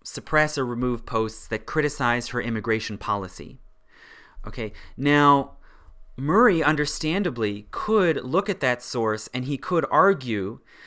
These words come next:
that probably Merkel was actually using hate posts, hate speech as a mere pretext to try to suppress criticism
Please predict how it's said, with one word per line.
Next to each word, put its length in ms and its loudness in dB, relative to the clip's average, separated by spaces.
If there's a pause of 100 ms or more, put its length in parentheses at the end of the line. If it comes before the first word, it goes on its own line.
(260)
that 720 0 (140)
probably 720 0
Merkel 480 0
was 200 -4
actually 520 -2
using 640 -4
hate 440 -6
posts, 520 -4
hate 240 -6
speech 440 -8
as 160 -8
a 60 -4
mere 240 -2
pretext 960 -6 (640)
to 140 -6
try 260 0
to 180 -8
suppress 680 -2 (140)
criticism 680 -6